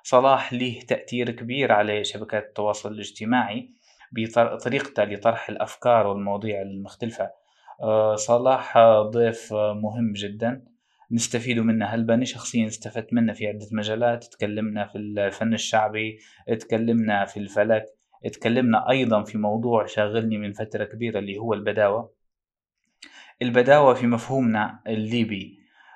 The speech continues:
آه، احنا نشوفه في، في الراجل ال-،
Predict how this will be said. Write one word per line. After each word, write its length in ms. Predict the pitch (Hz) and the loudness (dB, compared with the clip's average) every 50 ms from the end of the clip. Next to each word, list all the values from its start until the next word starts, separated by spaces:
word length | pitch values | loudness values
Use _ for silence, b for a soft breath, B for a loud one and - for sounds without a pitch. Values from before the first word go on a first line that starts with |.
| B B - | B B -2
آه، 200 | - 101 101 101 | 0 2 2 2
احنا 340 | 95 - - 123 131 127 123 | 2 0 0 2 4 4 4
نشوفه 380 | 120 117 - 131 120 - 123 113 | 2 0 -4 -6 -6 -6 -8 -8
في، 340 | 113 - 113 113 113 113 | -6 -2 -2 -2 -2 -4
في 280 | 110 - - 113 107 101 | -8 -8 -6 -4 -4 -4
الراجل 600 | 110 107 110 107 107 110 113 113 113 110 110 107 | -4 -2 0 0 2 4 4 4 4 2 0 -4
ال-، 640 | 110 107 - 107 107 104 104 104 104 104 104 98 - | -6 -6 -8 -10 -8 -10 -12 -12 -14 -16 -18 -20 -20